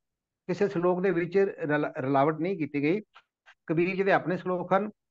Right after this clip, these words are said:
ਪੰਜਵੇਂ ਪਾਤਸ਼ਾਹ ਦੇ ਆਪਣੇ ਸ਼ਲੋਕ ਹਨ। "ਕਬੀਰ ਕੁੱਕਰ ਭੌਂਕਣਾ ਕਰੰਗ ਪਿਛੇ ਉੱਠਦਾ ਏ", ਇਹ ਪੰਜਵੇਂ ਪਾਤਸ਼ਾਹ ਦਾ ਸ਼ਲੋਕ ਹੈ ਜੀ, ਮਹਲਾ ਪੰਜਵਾਂ, ਪਰ ਕਬੀਰ ਜੀ ਨੂੰ ਸੰਬੋਧਨ ਹੈ। ਫਿਰ ਅਗਲਾ, ਅਗਲਾ ਸ਼ਲੋਕ, "ਕਬੀਰ ਚਾਵਲ ਕਾਰਨੇ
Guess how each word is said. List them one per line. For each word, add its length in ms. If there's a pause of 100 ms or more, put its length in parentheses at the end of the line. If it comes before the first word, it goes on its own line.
(200)
ਪੰਜਵੇਂ 240
ਪਾਤਸ਼ਾਹ 300
ਦੇ 80
ਆਪਣੇ 220
ਸ਼ਲੋਕ 320
ਹਨ। 220 (380)
"ਕਬੀਰ 440
ਕੁੱਕਰ 400
ਭੌਂਕਣਾ 580 (100)
ਕਰੰਗ 260
ਪਿਛੇ 380
ਉੱਠਦਾ 360
ਏ", 200 (100)
ਇਹ 60
ਪੰਜਵੇਂ 260
ਪਾਤਸ਼ਾਹ 360
ਦਾ 80
ਸ਼ਲੋਕ 280
ਹੈ 60
ਜੀ, 120
ਮਹਲਾ 240
ਪੰਜਵਾਂ, 400 (320)
ਪਰ 140
ਕਬੀਰ 360
ਜੀ 100
ਨੂੰ 120
ਸੰਬੋਧਨ 440
ਹੈ। 120 (640)
ਫਿਰ 220
ਅਗਲਾ, 400
ਅਗਲਾ 180
ਸ਼ਲੋਕ, 280
"ਕਬੀਰ 380
ਚਾਵਲ 320
ਕਾਰਨੇ 560